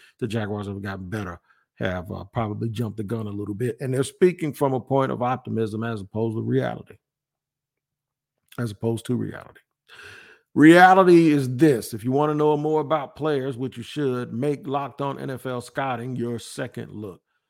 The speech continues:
Kyle Krabs, Joe Marino, the draft dudes are the absolute truth, and they can let you know exactly, exactly what it is,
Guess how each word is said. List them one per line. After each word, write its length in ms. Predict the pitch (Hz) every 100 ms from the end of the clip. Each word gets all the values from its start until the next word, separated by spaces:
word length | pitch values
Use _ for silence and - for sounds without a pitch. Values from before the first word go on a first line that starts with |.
| _ _
Kyle 300 | 156 147 127
Krabs, 420 | 156 160 139 113
Joe 180 | 101 147
Marino, 440 | 135 151 147 120
the 100 | 104
draft 460 | 107 120 180 143 120
dudes 420 | 113 95 76 - _ _ _
are 160 | - 139
the 180 | 127 - _
absolute 480 | 151 123 135 120 110
truth, 340 | - 123 127 _
and 140 | 120 123
they 240 | 113 101 _ _ _ -
can 220 | 131 110
let 340 | 107 135 160 -
you 240 | 117 139 139
know 540 | 143 135 123 113 113 _ _ _ _
exactly, 920 | 143 120 107 101 123 147 139 - - _ _
exactly 920 | 143 120 107 104 151 151 135 113 98 98 _ _ _ _
what 320 | 95 104 170
it 140 | 190 202
is, 480 | 165 117 87 -